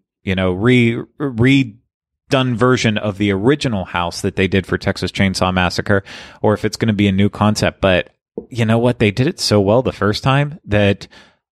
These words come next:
I, I think if they were trying to do it from a different take this time around, that I have no doubts that they could nail it. And I, I don't think it would be on my top list of houses that if they just wanted to do a mirror replica of it from the time before,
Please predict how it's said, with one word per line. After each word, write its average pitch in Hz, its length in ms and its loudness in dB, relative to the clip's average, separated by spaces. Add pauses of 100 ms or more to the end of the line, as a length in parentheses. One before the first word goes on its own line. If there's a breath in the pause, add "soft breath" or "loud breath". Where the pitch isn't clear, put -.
I, 113 320 2
I 110 100 0
think 120 260 -6
if 113 140 0
they 110 120 2
were 98 260 0
trying 117 320 -2
to 113 80 0
do 120 200 2
it 123 100 -2
from 117 160 -4
a 107 40 -4
different 107 340 -4
take 110 220 0
this 101 200 -2
time 117 220 0
around, 131 400 0
that 98 260 2
I 101 100 -2
have 117 160 0
no 107 360 2
doubts 104 380 -2
that 92 140 -4
they 90 80 0
could 85 160 -8
nail 95 280 -2
it. 57 100 -6 (100)
And 104 380 2 (640 loud breath)
I, 120 340 2
I 127 60 0
don't 147 260 0
think 151 180 0
it 151 40 4
would 143 140 4
be 135 100 2
on 131 120 -4
my 113 120 2
top 117 320 0
list 139 240 0
of 95 80 -2
houses 104 480 -2 (120)
that 98 160 0
if 92 120 -4
they 95 140 2
just 95 240 -4
wanted 101 320 0
to 98 60 -4
do 98 240 2
a 92 40 2
mirror 95 340 0
replica 156 680 0 (200)
of 127 180 2
it 170 220 2 (520)
from 113 220 -4
the 110 80 -2
time 120 280 -6
before, 135 480 0